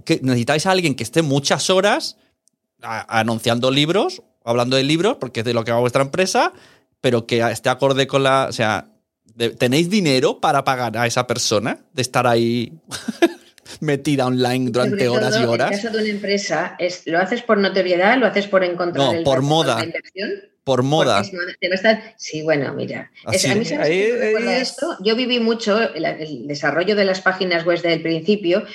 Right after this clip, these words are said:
Speaker 2: y, y con-, desde la parte de los desarrolladores, ¿no? Ya te-, he tenido una empresa. Y me acuerdo que había gente que te venía cuando su empresa necesitaba una bicicleta, ¿vale? Y te pedían un Ferrari.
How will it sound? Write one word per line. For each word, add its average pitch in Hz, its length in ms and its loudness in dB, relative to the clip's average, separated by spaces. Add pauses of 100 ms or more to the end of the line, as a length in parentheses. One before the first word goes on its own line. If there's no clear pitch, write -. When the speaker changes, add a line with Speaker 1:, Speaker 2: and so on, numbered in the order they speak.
(200)
Speaker 2:
y, 165 400 0 (460)
y - 40 -18
con-, 160 140 -4
desde 160 220 0
la 156 180 -2
parte 175 240 2
de 214 80 0
los 175 160 -4
desarrolladores, 160 760 0
¿no? 214 100 2
Ya 220 140 -2
te-, 180 80 0
he 180 40 -2
tenido 160 280 -2
una 151 100 0
empresa. 139 540 -2 (240)
Y 196 100 2
me 190 60 4
acuerdo 240 320 2
que 226 80 -2
había 220 240 2
gente 226 340 0
que 220 100 0
te 190 160 0
venía 165 520 -2 (160)
cuando 175 260 2
su 180 220 0
empresa 214 440 2
necesitaba 214 760 0
una 226 180 2
bicicleta, 226 640 2 (460)
¿vale? 208 340 2 (100)
Y 214 120 2
te 214 160 2
pedían 202 480 2
un 202 80 4
Ferrari. 135 640 -2